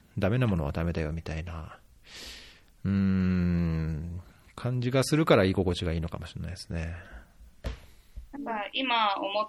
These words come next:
Speaker 2: たのが、あの、なんでここまでこ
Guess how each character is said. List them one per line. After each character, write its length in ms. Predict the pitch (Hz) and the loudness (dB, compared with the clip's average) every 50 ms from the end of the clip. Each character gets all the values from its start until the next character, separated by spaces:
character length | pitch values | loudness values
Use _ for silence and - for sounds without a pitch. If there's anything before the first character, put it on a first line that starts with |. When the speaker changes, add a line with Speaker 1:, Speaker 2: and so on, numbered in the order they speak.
| - | -2
Speaker 2:
た 80 | - 185 | -2 0
の 160 | 175 170 165 | 0 0 2
が、 400 | 165 170 175 175 170 165 - - - - - - _ _ - - - - | 4 6 6 6 6 4 0 -2 -6 -14 -20 -20 _ _ -18 -16 -8 -4
あ 200 | 185 180 175 175 | -2 0 0 0
の、 420 | 175 170 170 170 170 170 170 165 165 - _ _ _ _ _ _ _ _ _ _ _ _ _ - _ _ _ _ - - - - - - | 0 0 0 0 0 0 -2 -4 -6 -10 _ _ _ _ _ _ _ _ _ _ _ _ _ -20 _ _ _ _ -12 -12 -12 -14 0 6
な 160 | - 381 554 539 | 8 8 8 8
ん 20 | |
で 80 | 403 - | 6 6
こ 120 | - - | 4 4
こ 100 | - 247 | 6 8
ま 160 | 233 233 233 | 8 10 10
で 360 | 220 208 196 190 185 180 - - | 10 10 10 10 8 6 2 -4
こ 680 | - - 190 185 185 180 180 175 175 175 170 - - | -6 -2 2 4 6 8 8 8 6 6 4 0 -2